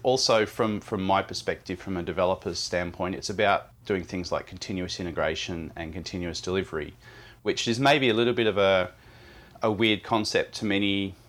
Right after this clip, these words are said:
you know, traditional administrators, um, but, um, is increasingly becoming more common. You know, when we start to leverage, um, the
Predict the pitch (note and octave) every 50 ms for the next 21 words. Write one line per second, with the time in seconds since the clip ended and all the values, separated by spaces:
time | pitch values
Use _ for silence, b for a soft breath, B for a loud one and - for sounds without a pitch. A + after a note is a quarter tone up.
0 | - - G#2 G2+ F2 F2+ - - G2 G#2 G2+ - - A2 G#2+ G2 F#2+ F#2 F2+ -
1 | F#2+ F2+ F#2 F#2+ G2 G2+ G2 - - G#2 G#2 B2 C3+ D3 D3+ - - - - -
2 | - F#2+ F#2+ F#2 F2+ F2+ F#2 F2+ - - F#2+ F2+ F2 - - - _ _ _ _
3 | _ _ - - - F2+ F#2 F2 - A2 G2 F2+ G#2+ G#2+ - C#3 A#2+ A2+ - A2
4 | G2+ G2 F#2+ - F#2+ - - G#2 F#2+ F#2+ F#2 F2+ F2 F2 E2+ - - - - G#2+
5 | G#2 F#2+ F2 - - - - - _ _ - - - - - F#2 F2+ E2+ E2 E2
6 | E2+ G2+ G2 G2 F#2+ F#2 F2+ - - A2 G#2 F#2+ - - - G2+ F2+ F2 F2+ F#2+
7 | F2+ D#2+ F2+ F2+ F2+ F2 E2 - - - - - B B B B B B B B
8 | B B B - E2+ E2 E2 E2 D#2+ E2 E2 D#2 C2+ - - - F#2 F2+ F2 F2
9 | F2 E2+ E2+